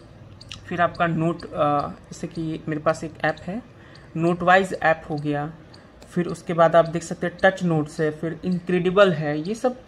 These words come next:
जो भी apps है ना, ये note making के लिए काफ़ी अच्छे हैं। और ये Jenotes तो मेरा favorite है क्योंकि मैं खुद यूज़ करता हूँ, ज़्यादा feature वाला ऐप है। तो दोस्तों, यही था video। वीडियो अच्छा लगे तो like करिएगा,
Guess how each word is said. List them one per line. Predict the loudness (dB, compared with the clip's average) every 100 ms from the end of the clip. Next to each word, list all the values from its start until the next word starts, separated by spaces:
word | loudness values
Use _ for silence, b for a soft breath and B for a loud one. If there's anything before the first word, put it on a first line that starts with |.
| -10
जो | -6
भी | -6 0
apps | 2 2 0
है | -2
ना, | -2
ये | -2 -4 -6
note | -4 -4 -4 -2
making | -4 -2 -4
के |
लिए | -6 -8
काफ़ी | -16 -10 0 0
अच्छे | 0 -8
हैं। | -8 -8 B B B -4
और | 0
ये | 0 0 -2
Jenotes | 0 -2 -2
तो |
मेरा | 2 2
favorite | 0 -2 0 -2 -4
है | -16 -16 B B B
क्योंकि | -4 2
मैं | 2
खुद | 2 -2 0
यूज़ | -2 0
करता | -2 0
हूँ, | -2 -2 -2
ज़्यादा | 0 4 4
feature | 2 -2 0 2
वाला | 2 2 -4 -6
ऐप | -6 -6
है। | -12 -14 -16 B B B B B -12
तो | -6
दोस्तों, | -6 -6 -10 -10 B B
यही | 4 4
था | 4
video। | 0 -2 -4 B B B -2
वीडियो | 2
अच्छा | 4 4
लगे | 4
तो | 4
like | 4 4 4
करिएगा, | 2 2 0 -4